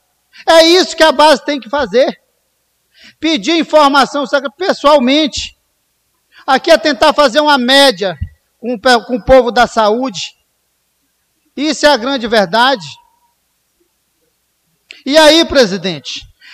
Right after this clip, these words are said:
ele disse pra mim hoje, "Vereador Bruce, é lei. Se tá aprovada a lei, eu tenho que cumprir, não tem que ter pedido informação pra mim. A partir do dia primeiro de janeiro, não importa se vai fechar, fechar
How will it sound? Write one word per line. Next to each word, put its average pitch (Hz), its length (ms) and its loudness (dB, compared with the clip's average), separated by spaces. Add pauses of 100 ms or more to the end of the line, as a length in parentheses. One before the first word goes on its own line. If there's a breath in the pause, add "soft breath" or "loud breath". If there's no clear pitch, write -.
ele 302 260 4
disse 277 340 -2
pra 311 180 2
mim 294 140 0
hoje, 285 400 4 (960 soft breath)
"Vereador 277 360 4
Bruce, 311 500 0 (800 soft breath)
é 294 180 4
lei. 277 520 4 (1300)
Se - 160 -8
tá 339 140 4
aprovada 320 500 4
a 311 40 8
lei, 320 180 4
eu 302 80 4
tenho 320 180 -2
que - 120 -8
cumprir, 302 360 0
não 262 80 -2
tem 349 160 -4
que 330 80 0
ter 294 60 2
pedido 247 260 -4
informação 226 460 0
pra 214 160 -4
mim. 160 180 -12 (540 soft breath)
A 320 140 2
partir 311 260 2
do 294 180 -2 (140)
dia 233 180 0
primeiro 294 320 2
de 240 60 -8
janeiro, 269 500 2 (160 loud breath)
não 294 120 -2
importa 294 400 4
se 330 60 -4
vai 277 100 2
fechar, 269 440 0
fechar 254 460 2